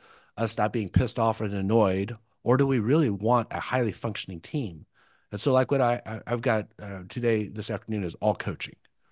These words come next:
Uh, my Wednesday afternoon is just, I coach key people on my team, key pe-, key leaders, key a-, agents. And there are things that they do that just drive me nuts,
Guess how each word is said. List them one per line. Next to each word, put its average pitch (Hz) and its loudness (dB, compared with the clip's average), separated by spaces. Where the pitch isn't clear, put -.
Uh, 87 -2
my 95 -2
Wednesday 104 2
afternoon 92 -2
is - -6
just, - -4
I 95 0
coach - -4
key 117 0
people 110 0
on 101 0
my 98 0
team, 127 2
key 113 -6
pe-, 110 -4
key 107 -6
leaders, 117 -2
key 101 -4
a-, 123 -4
agents. 113 -2
And 120 0
there 185 8
are - 6
things 147 2
that 107 -4
they 127 2
do 113 0
that 92 0
just - -6
drive 104 0
me 98 -4
nuts, - -8